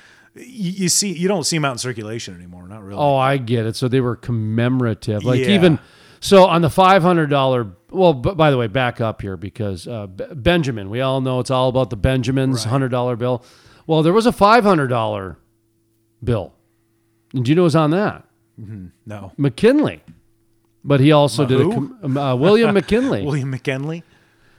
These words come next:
Speaker 2: There was a one thousand dollar bill.
Speaker 1: Oh, was that Grover?
Speaker 2: Grover Cleveland,
Speaker 1: Good old
Speaker 2: baby.
Speaker 1: Cleveland, yeah.
Speaker 2: Probably the greatest president name of all time, Grover Cleveland.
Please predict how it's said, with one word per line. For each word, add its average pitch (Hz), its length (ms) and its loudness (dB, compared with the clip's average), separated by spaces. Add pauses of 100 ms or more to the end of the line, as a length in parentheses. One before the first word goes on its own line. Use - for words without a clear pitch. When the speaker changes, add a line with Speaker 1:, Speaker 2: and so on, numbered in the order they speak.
(640)
Speaker 2:
There 165 100 2
was 170 100 6
a 185 80 6
one 262 480 2
thousand 170 720 4
dollar 139 480 4
bill. 110 460 -2 (240)
Speaker 1:
Oh, 117 80 -10
was 110 140 -10
that 113 140 -10
Grover? 110 520 -10
Speaker 2:
Grover 170 500 6
Cleveland, 220 680 6
Speaker 1:
Good 202 180 8
old 202 80 6
Speaker 2:
baby. 214 120 2
Speaker 1:
Cleveland, 127 480 2 (120)
yeah. 101 220 -16
Speaker 2:
Probably 160 280 4
the 135 120 -2
greatest 147 640 2
president 147 520 2
name 143 280 2
of 127 100 2
all 139 240 4
time, 131 480 0
Grover 131 460 4
Cleveland. 123 680 -2